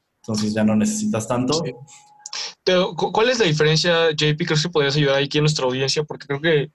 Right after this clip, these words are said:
Speaker 2: todos en ingeniería, si nos dieran cien pesos por cada vez que nos preguntan sobre qué compu comprar, <laughs> este,
Speaker 1: ¿Qué compu?
Speaker 2: tendríamos bastante
Speaker 1: <laughs>
Speaker 2: dinero. Este, ¿cuál, cuál es la diferencia, por ejemplo, entre el Solid State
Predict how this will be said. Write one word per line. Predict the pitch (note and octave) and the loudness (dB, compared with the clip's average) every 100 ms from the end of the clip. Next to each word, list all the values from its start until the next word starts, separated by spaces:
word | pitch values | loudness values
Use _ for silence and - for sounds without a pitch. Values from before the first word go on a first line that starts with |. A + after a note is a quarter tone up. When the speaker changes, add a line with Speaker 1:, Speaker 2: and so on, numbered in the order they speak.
| _ | _
Speaker 2:
todos | - E3 D#3 | 0 2 4
en | D3+ | 2
ingeniería, | C3+ D3 C#3 C#3+ D3+ | 2 0 0 2 2
si | D#3 | 2
nos | C#3 | 0
dieran | C3 D3 | 2 0
cien | D3 D3 | 2 0
pesos | D3+ D3 | 0 -2
por | B2+ | -4
cada | A#2+ C#3 | 0 0
vez | C#3 | 0
que | |
nos | C3 | -8
preguntan | - A#2+ C3+ C3 C#3 | -6 -6 -4 -2 -4
sobre | B2+ A#2+ | -4 -6
qué | C#3+ | -4
compu | C#3+ C#3+ D3 | 0 0 0
comprar, | D3 B2 C3 D3 F3+ _ _ | 0 0 0 -2 -4 _ _
<laughs> | D3+ F#3+ F3 F3 D3+ - F#3 E3+ - | 0 2 2 0 0 -4 -2 -4 0
este, | D3 C3 | 0 0
Speaker 1:
¿Qué | |
compu? | C#3 D#3+ | 0 2
Speaker 2:
tendríamos | D3+ D#3 D#3 | 2 2 2
bastante | C#3+ C3+ F#3+ D#3+ D#3 | 2 2 2 2 2
Speaker 1:
<laughs> | |
Speaker 2:
dinero. | D#3 C#3 D3 D#3+ F#3 - - - - - | 2 2 2 2 -2 -12 -12 -10 -12 -2
Este, | C#3+ C3 - C3+ C3 B2+ B2+ B2 B2 A2+ - | -2 -2 -4 0 2 2 2 2 0 -4 -2
¿cuál, | G3 - | -2 0
cuál | G3+ | 0
es | A3+ | 2
la | F3+ | 2
diferencia, | D3+ D3 D3+ D#3 | 2 2 2 0
por | D#3 C3 | -2 -4
ejemplo, | - D3 D3+ D3+ D#3 D3+ | 0 0 4 2 2 -2
entre | D3 B2+ B2+ C3 C3 B2+ | -6 -6 -4 -2 0 2
el | B2+ | 0
Solid | - C#3+ D3+ | 0 0 0
State | - - D3 | -2 -2 -2